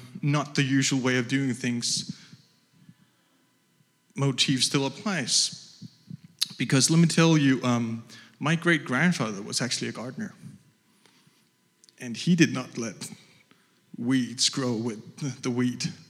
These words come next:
Being a gardener is all about, uh, pruning and taking care of, um, the, the things that you want to grow, um, making sure that the things you don't want, um, are uprooted,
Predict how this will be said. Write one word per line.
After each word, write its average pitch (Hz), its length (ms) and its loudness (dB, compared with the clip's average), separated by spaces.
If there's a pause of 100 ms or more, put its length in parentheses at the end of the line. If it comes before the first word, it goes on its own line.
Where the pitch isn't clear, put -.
(720)
Being 147 240 0
a 131 40 0
gardener 131 440 0
is 120 140 0
all 139 180 2
about, 123 360 -4 (1300)
uh, 117 360 -10 (460)
pruning 127 540 0
and 120 120 4
taking 123 360 -6
care 123 280 -4
of, 117 300 -6 (580)
um, 113 400 -6 (840)
the, 131 100 -10 (140)
the 135 100 -4
things 131 280 0
that 120 80 -10
you 123 100 -2
want 127 280 -8
to 127 100 -10
grow, 135 340 -4 (580)
um, 113 360 -6 (280)
making 127 260 -6
sure 123 200 0
that 117 140 -2
the - 80 -10
things 127 320 -6
you 117 40 -10
don't 170 280 -6
want, 120 320 -10 (640)
um, 107 320 -8 (300)
are 113 260 -12
uprooted, 151 560 -4